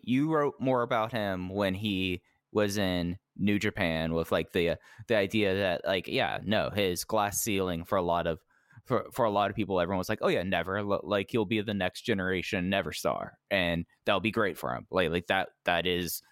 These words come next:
a role that, like, I felt like that if you would tell me in twenty eighteen when he left, like, it's like, "Oh yeah, no, he's gonna have a great juniors run.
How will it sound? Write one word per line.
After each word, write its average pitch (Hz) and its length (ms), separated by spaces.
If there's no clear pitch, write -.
a 107 140
role 98 520
that, 92 300
like, 92 240
I 90 100
felt 92 260
like 90 260
that 92 240
if 113 140
you 110 120
would 107 120
tell 98 300
me 92 460
in - 80
twenty 107 240
eighteen 101 260
when 90 100
he 90 40
left, 92 220
like, 90 140
it's 107 100
like, 143 140
"Oh - 80
yeah, 156 160
no, 117 140
he's 131 140
gonna 156 120
have 120 80
a 113 40
great 98 320
juniors 87 460
run. 80 280